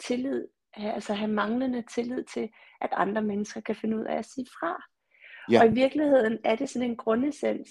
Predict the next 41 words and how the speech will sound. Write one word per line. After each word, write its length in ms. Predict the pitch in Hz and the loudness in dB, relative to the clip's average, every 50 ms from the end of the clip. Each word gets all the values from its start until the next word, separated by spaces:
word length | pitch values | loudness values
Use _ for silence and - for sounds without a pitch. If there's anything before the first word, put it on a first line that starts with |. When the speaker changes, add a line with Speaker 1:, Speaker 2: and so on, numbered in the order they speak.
| - | -6
Speaker 1:
man 140 | 220 208 202 | -6 -6 -6
skal 180 | 202 - 226 214 | -4 -4 -6 -4
huske 240 | 226 214 214 - - - | -4 -4 -6 -8 -10 -6
på. 240 | 262 262 - - - - | -6 -6 -6 -6 -6 -4
Det 80 | 247 247 233 | -2 0 2
er, 140 | 220 208 214 240 | 2 2 0 0
at 260 | - - - 202 - _ _ _ _ _ _ _ _ _ _ _ - | 0 0 0 -2 -2 _ _ _ _ _ _ _ _ _ _ _ -4
du 80 | 254 | -4
kan 160 | 240 - 262 254 | -4 -2 -2 -4
jo 60 | 254 | -4
i 40 | 247 - | -4 -2
princippet 440 | 240 226 233 - - 262 254 294 294 - | -2 -4 -2 -2 -4 -4 -4 -6 -6 -4
tillade 340 | - 254 240 254 240 208 202 | -4 -2 0 0 0 0 -2
dig 100 | - 208 | -2 -2
hvad 160 | 214 226 233 | 0 0 0
som 180 | 240 - 277 254 | 0 -2 -4 -2
helst, 320 | 226 220 208 196 - - | -2 -4 -4 -6 -6 -6
for 80 | - 208 | -4 -2
jeg 200 | 220 220 208 214 - | 0 0 -2 -4 -4
kunne 220 | - - 277 285 | -4 -2 0 0
jo 80 | 302 311 | 0 -2
bare 180 | - 202 185 - | -4 -4 -6 -4
sige 200 | - - 285 285 | -4 -4 -4 -4
fra, 260 | - - - - 349 - - _ - | -4 -4 -6 -6 -6 -6 -10 _ -4
hvis 180 | 240 226 220 | -4 -2 0
jeg 80 | 220 208 | 0 -2
ikke 120 | 208 - | -2 -2
havde 160 | - 208 202 196 | -4 -6 -4 -2
lyst. 320 | 196 196 208 - - _ _ _ - - - - - _ - | -2 -2 -2 -4 -10 _ _ _ -20 -20 -20 -20 -14 _ -4
Fordi 320 | 240 220 - 269 262 254 | -4 -2 0 0 0 0
jeg 140 | 262 240 113 | 0 0 0
er 40 | 107 | 0
et 100 | 107 - _ - | 0 -2 _ 0
voksen 420 | 202 220 214 - - - 254 - | 0 0 0 -2 -8 -8 -6 -6
og 80 | 233 214 | -4 -4
ansvarlig 520 | 214 208 - - - 202 - - 233 247 233 | -4 -4 -2 0 0 0 0 0 -2 0 0
menneske, 480 | 220 208 208 220 220 - - 254 240 - _ _ _ _ _ _ _ - | 0 0 -2 -4 -6 -6 -8 -8 -8 -10 _ _ _ _ _ _ _ 2
der 220 | - 208 202 208 214 - _ _ _ _ _ _ - | 4 4 4 4 0 -6 _ _ _ _ _ _ -8
helt 440 | - 226 220 262 302 294 285 - - - | -6 -4 0 0 2 2 0 -2 -4 -4
præcis, 460 | - 226 - - 285 262 226 226 226 - - _ _ - | -6 -4 -2 -2 -2 -2 -2 -4 -8 -10 -16 _ _ 0
øh, 320 | 233 262 226 190 214 240 | 2 2 4 2 2 -2